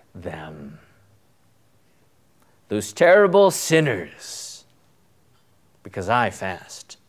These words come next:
Tw-, not once, but twice a week.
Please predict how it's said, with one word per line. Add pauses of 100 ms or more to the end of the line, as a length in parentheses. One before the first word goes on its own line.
(800)
Tw-,
not
once,
but (400)
twice
a
week.